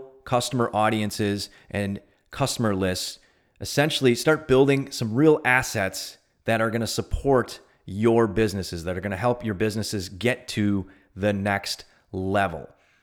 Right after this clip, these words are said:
So as I've said before, if you aren't acquiring customers in your business, in my opinion, you don't have a real business. You're just slinging products. That's all you're doing. So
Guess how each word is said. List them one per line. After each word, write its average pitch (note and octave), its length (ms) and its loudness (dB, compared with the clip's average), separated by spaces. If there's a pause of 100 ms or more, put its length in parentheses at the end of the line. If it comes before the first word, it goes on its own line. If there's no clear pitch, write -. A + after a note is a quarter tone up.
(120)
So - 260 -2
as C3+ 200 0
I've D#3 200 2
said A2+ 320 -2
before, F#2 560 -4 (840)
if - 220 -8
you C#3 320 0
aren't C3+ 320 -4
acquiring A2+ 720 0
customers C3+ 720 -2
in G#2 100 0
your G#2 120 2
business, G#2 520 -2 (920)
in A2 100 -6
my A#2 140 2
opinion, A#2+ 480 0
you A2+ 100 2
don't C3+ 160 2
have D3+ 260 0
a C3 60 6
real G#2 220 2
business. E2+ 680 -8
You're G2+ 120 -2
just B2+ 240 0
slinging B2 380 2
products. G#2 480 -2
That's - 200 -12
all G#2+ 180 4
you're A2 160 2
doing. F#2+ 380 -2 (540)
So A2+ 440 -2